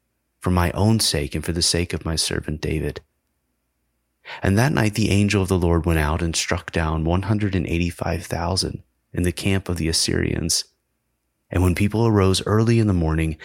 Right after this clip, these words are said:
behold, these were all dead bodies.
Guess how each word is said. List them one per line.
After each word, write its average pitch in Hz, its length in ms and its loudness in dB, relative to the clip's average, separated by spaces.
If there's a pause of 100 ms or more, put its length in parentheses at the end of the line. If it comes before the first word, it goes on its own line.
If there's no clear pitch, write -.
(180)
behold, 92 560 0 (480)
these 95 200 0
were 98 140 2
all 95 220 0
dead 85 240 -2
bodies. 80 540 -4